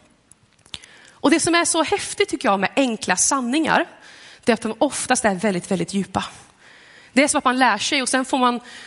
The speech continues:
tänka att, "Ja, men nu har jag skruvat till den här skruven. Men samtidigt så kan jag ta det ett varv till."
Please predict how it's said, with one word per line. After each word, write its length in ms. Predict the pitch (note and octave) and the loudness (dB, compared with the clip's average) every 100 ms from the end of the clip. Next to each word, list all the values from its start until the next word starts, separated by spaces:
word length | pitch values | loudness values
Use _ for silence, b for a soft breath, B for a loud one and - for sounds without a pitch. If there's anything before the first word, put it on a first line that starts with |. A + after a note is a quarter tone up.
| B | B
tänka 260 | - B3+ A3 | 0 2 2
att, 60 | |
"Ja, 60 | B3+ | 2
men 120 | C4+ | 2
nu 120 | D4 | 2
har 100 | C#4+ | 4
jag 100 | C#4 | 2
skruvat 360 | - - B3+ - | 0 0 0 2
till 160 | D4+ C#4 | 0 2
den 120 | B3 | 0
här 80 | A3+ | 0
skruven. 580 | - A3+ G#3+ A#3 A#3+ - B B B | 0 0 0 0 -2 -8 B B B
Men 100 | A#3+ | -2
samtidigt 260 | - C#4 - | 2 0 0
så 80 | A#3+ | -2
kan 140 | D4+ | -2
jag 80 | C4 | 0
ta 160 | C4 | 0
det 60 | A#3 | 0
ett 420 | - B3+ - - | 0 -2 -2 -2
varv 200 | G#3 F#3 | 0 0
till." 360 | - E4 B3 | 0 0 0